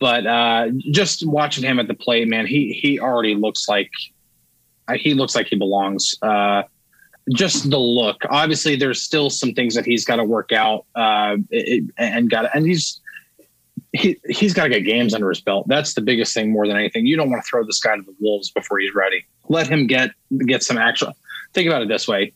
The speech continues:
This guy was drafted in the first round in twenty nineteen.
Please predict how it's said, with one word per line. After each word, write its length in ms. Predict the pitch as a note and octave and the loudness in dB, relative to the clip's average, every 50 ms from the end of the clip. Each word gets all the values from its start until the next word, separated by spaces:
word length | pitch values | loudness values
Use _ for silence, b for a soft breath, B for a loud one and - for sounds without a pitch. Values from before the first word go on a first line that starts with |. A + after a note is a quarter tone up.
| _ _ - | _ _ -2
This 220 | C3+ C#3+ C#3+ - | 0 0 0 0
guy 140 | - E3 E3+ | 0 0 2
was 140 | E3 D3 B2 | 0 0 2
drafted 420 | D3+ C#3+ C3+ C3+ - - C#3+ A#2+ | 2 2 2 0 0 0 2 2
in 120 | B2+ B2 | 2 2
the 60 | A#2+ A#2 | 0 0
first 280 | - C#3+ C3+ B2+ - | 0 0 -2 0 0
round 180 | B2+ A#2 A#2 A#2 | 0 0 0 0
in 60 | G#2+ | -2
twenty 240 | - - C#3 C3+ C3+ | -2 0 0 2 2
nineteen. 580 | C3 B2 A#2+ A#2 - - A2+ G#2 G#2 G#2 G2+ | 2 2 0 -2 -2 -2 -2 0 0 0 -2